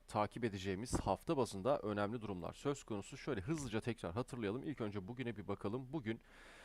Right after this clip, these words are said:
saat on beş otuza kadar herhangi bir veri açıklaması bulunmuyor. Saat on beş otuz itibariyle Kanada dolarından perakende satışlar gelecek beklenti önceki açıklamaya göre negatif ve saat on yedi itibariyle hem günün veri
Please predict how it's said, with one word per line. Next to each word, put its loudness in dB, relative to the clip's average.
saat 6
on 4
beş 4
otuza 2
kadar 4
herhangi 4
bir -4
veri 4
açıklaması 2
bulunmuyor. 2
Saat 6
on 0
beş 0
otuz -8
itibariyle 4
Kanada 2
dolarından 2
perakende 4
satışlar 0
gelecek -2
beklenti 2
önceki 0
açıklamaya 0
göre 2
negatif 0
ve 4
saat 4
on 2
yedi 0
itibariyle 2
hem 2
günün 0
veri 2